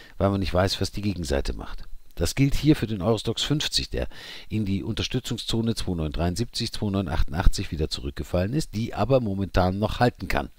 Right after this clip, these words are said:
Ob es hier zu einem Ausbruch nach unten kommt oder von hier aus die Kurse wieder nach oben drehen, ist völlig offen. Im Augenblick versucht man sich an Gegenwehr,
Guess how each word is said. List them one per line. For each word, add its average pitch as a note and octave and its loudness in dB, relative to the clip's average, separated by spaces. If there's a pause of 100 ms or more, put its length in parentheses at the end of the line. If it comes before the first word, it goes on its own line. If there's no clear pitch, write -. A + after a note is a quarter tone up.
(1400)
Ob F3+ 4
es - 4
hier - 0 (100)
zu - -2
einem F#2 -2
Ausbruch B2+ 2
nach F#2+ 2
unten G#2+ -6
kommt E3 0
oder G#2 6
von C3 0
hier - -2
aus A#2+ -2
die G#2 -8
Kurse A#2+ -2
wieder G2 2
nach E2 -4
oben F2 -4
drehen, F#2+ 0
ist - -10
völlig E3+ 0
offen. - -8 (260)
Im F#2+ -4
Augenblick D#3 4
versucht G#2+ 0
man C#3 6
sich - -2
an E2+ -2
Gegenwehr, C3+ 0